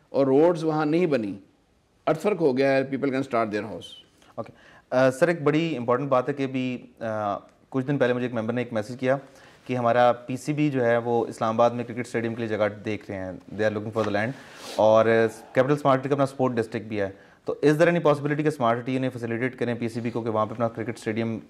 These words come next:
Speaker 2: वो बनाएं, जैसे कि न्यू टेक यूनिवर्सिटी की फॉर्म में जो कैपिटल स्मार्ट सिटी की सबसे इंपॉर्टेंट लैंड थी, सबसे महंगी लैंड जिसे आप बिलियंस में सेल कर सकते थे, आपने उसे एक, आप कह लें कि आपने ऐसे पर्पस के लिए रख दिया जो आम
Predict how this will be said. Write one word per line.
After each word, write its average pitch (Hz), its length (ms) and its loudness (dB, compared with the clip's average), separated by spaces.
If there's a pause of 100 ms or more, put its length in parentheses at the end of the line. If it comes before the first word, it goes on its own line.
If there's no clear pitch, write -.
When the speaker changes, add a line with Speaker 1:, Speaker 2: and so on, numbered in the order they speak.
(120)
Speaker 2:
वो 110 100 2
बनाएं, 107 360 0 (300)
जैसे 120 200 2
कि 123 100 0
न्यू 127 160 2
टेक 156 120 4
यूनिवर्सिटी 143 340 -2
की 143 60 0
फॉर्म 127 220 0
में 123 80 0
जो 127 160 4
कैपिटल 123 260 0
स्मार्ट 123 260 2
सिटी 127 100 -6
की 127 60 -2
सबसे 131 360 -2 (140)
इंपॉर्टेंट 123 380 2
लैंड 104 220 0
थी, 101 180 -10 (420)
सबसे 170 220 4
महंगी 147 300 2
लैंड 120 240 0
जिसे 117 200 -2
आप 120 200 4 (640)
बिलियंस 151 320 0
में 156 80 -2
सेल 127 180 0
कर 117 120 -6
सकते 113 240 -10
थे, 113 160 -4 (380)
आपने 131 240 4
उसे 139 160 2
एक, 139 180 -4 (640)
आप 107 140 -4
कह 123 80 0
लें 120 120 -2
कि 120 420 -4 (200)
आपने 123 320 2
ऐसे 127 280 0
पर्पस 147 260 0
के 147 80 -4
लिए 135 100 2
रख 113 60 2
दिया 131 300 0 (300)
जो 127 380 2
आम 139 280 2